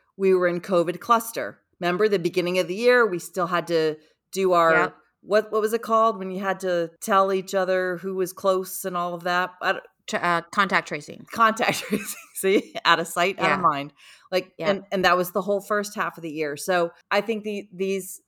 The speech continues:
Speaker 1: all of our kids have so many gaps in their learning.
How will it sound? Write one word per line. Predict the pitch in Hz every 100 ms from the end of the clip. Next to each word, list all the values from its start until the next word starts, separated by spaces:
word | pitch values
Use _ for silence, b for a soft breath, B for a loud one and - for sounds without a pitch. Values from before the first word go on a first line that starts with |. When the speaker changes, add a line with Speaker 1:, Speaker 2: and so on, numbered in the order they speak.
| _
Speaker 1:
all | 196 247 262 196 -
of | 165
our | 160 156
kids | - 165 139 151 175 - - _
have | 190 175
so | - - 214 202
many | 208 202 190 185
gaps | 160 170 180 247 - - - - _ _ -
in | 180 180
their | 175 175
learning. | 156 160 160 196 240 294